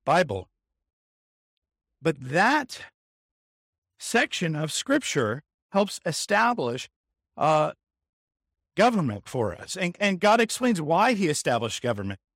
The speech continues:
The time before the flood was such a chaotic time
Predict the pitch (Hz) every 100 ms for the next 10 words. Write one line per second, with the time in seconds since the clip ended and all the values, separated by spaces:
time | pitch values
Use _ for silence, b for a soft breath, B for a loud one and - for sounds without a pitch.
0 | _ _ - 156 190 226 262 247 202 -
1 | 214 208 180 190 202 202 180 - 214 196
2 | - 190 170 175 233 190 - - _ _
3 | _ - - 220 254 196 107 98